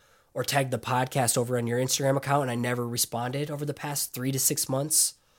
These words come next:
I'm sorry. I hope you don't take it personally, as I just haven't been my mentally, physically best and present self over there. It's not you, it's me. It's not you, it's me. It truly is me.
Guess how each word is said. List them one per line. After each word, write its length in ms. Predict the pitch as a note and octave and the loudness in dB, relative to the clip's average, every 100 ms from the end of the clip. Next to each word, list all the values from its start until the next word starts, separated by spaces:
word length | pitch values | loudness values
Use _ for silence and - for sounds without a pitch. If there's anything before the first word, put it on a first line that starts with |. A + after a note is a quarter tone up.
| _ _ _ _ - | _ _ _ _ -6
I'm 60 | |
sorry. 540 | B2+ - C#3+ D#3 G2+ - - _ _ - | 2 4 6 4 2 -4 -18 _ _ -6
I 100 | C3 | 0
hope 240 | C#3 D3+ | 2 4
you 60 | D3+ | 4
don't 160 | D3+ | 6
take 160 | E3 D3 | 6 4
it 80 | - | 2
personally, 420 | C#3+ C#3+ D#3+ D#3+ | 2 4 4 6
as 160 | B2+ A#2+ | 4 2
I 80 | |
just 200 | B2+ C#3+ | 0 0
haven't 400 | - C3 C#3+ C3+ | 0 0 0 -2
been 240 | C3+ C3 C#3 | -2 -2 0
my 400 | B2+ A#2+ A2+ A2+ _ _ _ _ _ _ _ _ _ _ _ _ - | 0 -2 -4 -8 _ _ _ _ _ _ _ _ _ _ _ _ -4
mentally, 540 | B2+ D#3 D3+ E3+ D#3 | 4 6 6 6 4
physically 640 | D3 - D3 C#3+ - C#3+ C3+ | 2 4 6 6 2 0 -2
best 440 | - C3 C3 - | 0 0 2 2
and 120 | B2+ | 0
present 360 | - B2 A#2 A#2+ | 0 -2 0 2
self 380 | - A2+ A2+ A#2+ | 4 4 0 -6
over 180 | A2+ A2+ | -8 -8
there. 300 | A2+ A2 - _ _ _ _ _ | -8 -8 -12 _ _ _ _ _
It's 140 | - - | -4 0
not 160 | C3+ | 2
you, 200 | B2+ C3+ B2+ | 4 4 6
it's 160 | - | 4
me. 260 | B2 C3+ B2 G#2 - - | 6 6 6 2 -6 -8
It's 380 | C3 - - - | -8 -6 0 4
not 180 | D3+ C#3+ | 4 6
you, 100 | C#3 | 4
it's 140 | - | 6
me. 180 | B2+ A#2 | 4 2
It 60 | A2 | 0
truly 300 | C#3+ B2+ B2 A#2+ | 0 0 -2 -2
is 160 | A2+ | -2
me. 400 | A2+ A#2 A2+ G#2+ | -2 -2 -4 -8